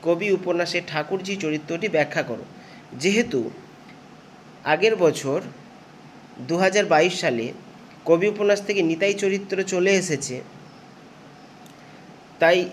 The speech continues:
চরিত্র এখানে নিতাই চরিত্র দেয়া হলো না। আর রবীন্দ্রনাথ ঠাকুরের দেনা পাওনা গল্পটি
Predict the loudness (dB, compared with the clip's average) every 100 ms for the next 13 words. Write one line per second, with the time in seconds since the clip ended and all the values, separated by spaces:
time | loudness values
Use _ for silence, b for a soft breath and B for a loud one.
0 | -12 -8 0 2 2 0 2 2 0 0
1 | 0 0 0 -2 -4 -4 -2 -2 0 0
2 | 0 0 0 -2 -4 -14 B B -8 0
3 | 2 2 0 -2 2 0 0 -4 -4 -2
4 | -2 -4 -16 -20 -20 -18 -2 2 4 4
5 | 6 6 6 4 0 -2 -6 -4